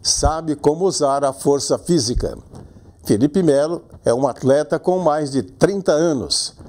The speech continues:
mas em perfeitas condições atléticas. Quando chegou, foi logo batendo o pé no gramado para intimidar os adversários. Já tomou o cartão amarelo, já levou vinte pontos no supercílio,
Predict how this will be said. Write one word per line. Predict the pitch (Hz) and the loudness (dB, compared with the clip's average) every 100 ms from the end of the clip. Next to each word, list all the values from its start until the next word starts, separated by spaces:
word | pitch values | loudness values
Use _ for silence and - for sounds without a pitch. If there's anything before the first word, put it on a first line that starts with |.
| - - - | -20 -20 -2
mas | 110 147 185 190 - - | 2 2 0 -4 -6 -4
em | 135 | -2
perfeitas | 135 117 90 - 113 135 170 170 | 0 -2 -4 -2 0 2 0 -2
condições | - 180 180 - 185 175 | -2 -2 -2 0 2 2
atléticas. | 165 185 160 - 104 76 - - - - - - - - - - | 2 0 0 -2 -6 -4 -6 -6 -12 -20 -20 -20 -20 -20 -10 2
Quando | 226 220 | 2 2
chegou, | - 175 135 165 165 - - | 0 2 2 2 -2 -8 0
foi | 226 214 | 2 4
logo | 175 175 175 | 2 0 0
batendo | 165 - 160 160 151 | 0 0 -2 2 0
o | 143 | 0
pé | - 120 | 0 0
no | 113 131 | 0 0
gramado | 175 131 139 165 175 | 0 0 0 0 -2
para | 170 156 151 - | 0 0 0 -2
intimidar | 208 220 - 196 214 139 135 147 | -2 0 -4 -2 0 2 0 0
os | 147 | -2
adversários. | 156 175 185 156 175 151 107 - - - - - - - - - - - | 0 2 0 0 -2 -2 -4 -8 -8 -10 -20 -20 -20 -20 -20 -20 -18 -4
Já | 110 196 | 2 2
tomou | - 185 170 185 | 2 0 2 0
o | |
cartão | 170 139 - 147 | 2 0 0 0
amarelo, | 139 113 98 127 147 135 - - - - - | 2 0 2 2 2 -2 -10 -20 -20 -12 -6
já | 85 160 | 0 2
levou | 170 131 156 | 2 2 0
vinte | 117 80 143 190 - 160 | 0 0 0 0 -2 -2
pontos | - 160 165 151 120 | 2 0 2 -4 0
no | 131 | -2
supercílio, | 131 113 110 - - 151 156 151 | -2 -2 -2 -2 0 0 0 -4